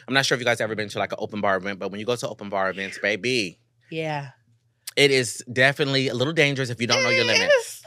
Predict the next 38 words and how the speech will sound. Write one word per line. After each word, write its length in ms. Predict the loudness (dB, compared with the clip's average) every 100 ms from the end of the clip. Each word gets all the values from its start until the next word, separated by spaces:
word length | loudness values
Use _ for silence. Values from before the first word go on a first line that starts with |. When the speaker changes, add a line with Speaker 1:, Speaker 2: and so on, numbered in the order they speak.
| -10 -10 -2
Speaker 1:
The 160 | 4 4
thing 240 | 6 6
is, 180 | 6 6
it's 160 | 2 4
like, 320 | 4 4 0
me 140 | 0 4
and 80 |
Amber 180 | 4 6
know 80 | 8
our 160 | 8 8
limits, 300 | 4 2 2
but 240 | 2 4
when 100 | 2
it 100 | 0
Speaker 2:
Mm-hmm. 100 | 2
Speaker 1:
comes 140 | 0 2
to 80 | 2
open 180 | 2
bar, 140 | 4 4
we 80 | 6
like 160 | 4
to 60 | 2
take 180 | -2 0
shots. 480 | 2 2 2 -10
Speaker 2:
Exactly. 500 | -10 -8 -2 2 4
Speaker 1:
We'll 60 | 6
get 100 | 4
a 40 | 6
margarita, 520 | 2 0 0 2 2
then 120 | 0
we 40 |
get 140 | -2 -2
a 60 |
shot, 300 | -2 -2 -2
then 60 | -2
we 60 | 2
get 160 | 4
a, 160 | 4